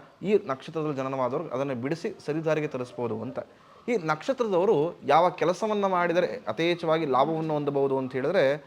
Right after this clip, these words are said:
ಇವರು ಫೋಟೋಗ್ರಾಫರ್‌ಗಳಾಗ್ಬೋದು. ಯಾರು ಒಳ್ಳೆ ತುಂಬ ಚೆನ್ನಾಗಿ "ನಾನು ಫೋಟೋಗ್ರಫಿಗಳನ್ನ ಮಾಡಬೇಕು, ಪ್ರಕೃತಿಯ ಚಿತ್ರಗಳನ್ನ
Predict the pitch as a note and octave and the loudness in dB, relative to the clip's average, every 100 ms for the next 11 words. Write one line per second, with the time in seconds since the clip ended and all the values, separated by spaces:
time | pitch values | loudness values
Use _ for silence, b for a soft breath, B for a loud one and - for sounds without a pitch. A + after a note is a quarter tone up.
0 | B B - E3+ G3+ D3 - - D3 E3 | B B 0 6 6 6 2 -6 0 0
1 | F#3 F3 E3+ C#3 B2+ A2+ A2 - - - | 2 0 0 0 0 0 -6 -8 -16 -20
2 | - B2+ D3+ E3 E3 B2+ D#3+ F3+ F#3 D#3+ | 2 6 8 6 4 -2 0 2 0 -2
3 | E3 D#3+ D3+ D3+ D3 C#3+ - D#3 D3 D3+ | -6 -4 -6 -4 -6 -6 -4 -2 -2 -4
4 | C#3+ C#3 C3+ C3 B2+ C3 B2+ C3 C3 - | -2 -2 0 0 0 0 -2 -2 -2 -4
5 | B B _ - C#3+ E3+ E3 D#3+ D3+ C3 | B B _ -4 -2 0 0 4 6 6
6 | B2+ D3+ D#3+ D3+ D3+ | 2 -6 -2 -2 0